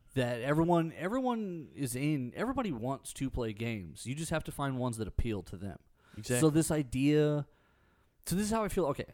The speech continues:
Speaker 1: so I'm gonna, we're gonna, I'm gonna hijack this and make this about comic books.
Speaker 2: All
Speaker 1: Okay?
Speaker 2: right.
Speaker 1: Comic books are the same thing to me. I think, I think millions of people would read comic books if they found the one that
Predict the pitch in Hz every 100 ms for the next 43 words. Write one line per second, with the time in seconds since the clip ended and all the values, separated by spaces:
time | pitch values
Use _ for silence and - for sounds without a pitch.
0 | - - 147 139 139 135 160 147 131 139
1 | 151 127 110 135 127 104 - 147 131 120
2 | 131 113 117 117 117 117 104 92 - 104
3 | 78 - - - - - _ - - 156
4 | 90 - - - - _ _ _ _ _
5 | - 170 220 214 208 165 117 - 131 127
6 | 107 104 76 62 - 135 170 175 165 -
7 | _ _ _ _ _ _ _ - 147 175
8 | 123 _ _ _ - 135 139 143 156 165
9 | 160 147 135 131 131 117 110 107 104 107
10 | 98 - 98 87 - 78 - - - _
11 | _ _ _ _ _ _ _ _ - 117
12 | 120 123 120 - 127 131 143 127 117 117
13 | 110